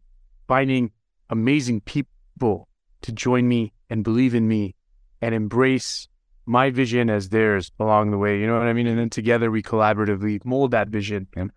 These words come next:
Speaker 1: to what fits us at the moment. But yeah, man, this opportunity is just incredible, and, uh, we're just really excited for it. And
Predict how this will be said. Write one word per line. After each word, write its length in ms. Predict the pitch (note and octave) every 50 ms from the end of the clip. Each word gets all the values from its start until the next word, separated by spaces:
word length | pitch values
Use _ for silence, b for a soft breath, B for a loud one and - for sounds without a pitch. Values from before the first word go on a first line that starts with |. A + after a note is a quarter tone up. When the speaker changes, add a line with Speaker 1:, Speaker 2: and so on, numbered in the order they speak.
| _ _ -
Speaker 1:
to 100 | - A2
what 160 | A2 A2 G2
fits 260 | - - C3 A2 -
us 160 | B2 A2 F#2+ -
at 120 | A2 -
the 60 | A2
moment. 400 | G#2 A2 A#2+ C3 B2+ A2+ G#2 -
But 240 | - A#2 G#2+ G#2+ - _ _ _ _ _ _ _ _ _ _ _ _ _ _ _ _ _ _ _ _ _ _ _ _ _ _ _ _ _ _ _ _ _ _ -
yeah, 220 | C#3+ E3+ F3 E3
man, 180 | D3 C3+ C3 C3
this 180 | D3+ E3+ -
opportunity 760 | D#3+ D#3 C#3+ D3+ C#3 - - D3 C#3+ C#3+ C3 C#3+ C#3 C3+ C3 A#2+
is 100 | A2 G#2
just 480 | - - A#2 G2+ - - - - - - - _
incredible, 840 | - D3+ C#3+ C3 - - - C#3+ C#3 C#3 C#3 C3 C#3 D3 D3+ D3 - _ _ _ _ -
and, 480 | C3+ B2+ B2 A#2+ A#2+ A#2 A2+ A#2 A2 A#2
uh, 420 | A#2 A2 A2 G#2+ G#2+ G#2+ G#2 G#2 G2 - - - - - _ - _ - - _ _ _ _ _ _ -
we're 60 | A2
just 220 | G2+ G#2+ - -
really 140 | - G#2+ G#2
excited 340 | F#2+ - - G2+ G2 G2 F#2
for 240 | - - G2 F#2+ F#2+
it. 140 | F#2 - - - - -
And 340 | - A2+ A2 A2 G#2+ G#2+ -